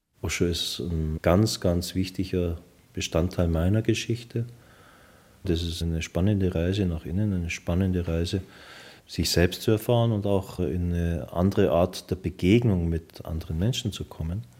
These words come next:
als wie man das halt so gemeinhin auf der Straße hat. Oder auch mit Freunden zum Teil.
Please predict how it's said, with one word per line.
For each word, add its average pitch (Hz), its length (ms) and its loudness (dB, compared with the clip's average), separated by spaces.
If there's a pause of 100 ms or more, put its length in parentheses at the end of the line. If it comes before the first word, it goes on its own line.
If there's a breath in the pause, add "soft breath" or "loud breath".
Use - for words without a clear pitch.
(640 loud breath)
als 85 160 -6
wie 87 80 -4
man 85 220 0
das - 340 -2
halt 85 200 0
so - 180 -4
gemeinhin 85 680 2
auf 87 140 -4
der - 120 -4
Straße 87 480 0
hat. 73 220 -12 (300)
Oder 76 160 -6
auch - 300 -10 (100)
mit 104 160 0
Freunden 117 460 2
zum 85 220 -2
Teil. 80 360 -6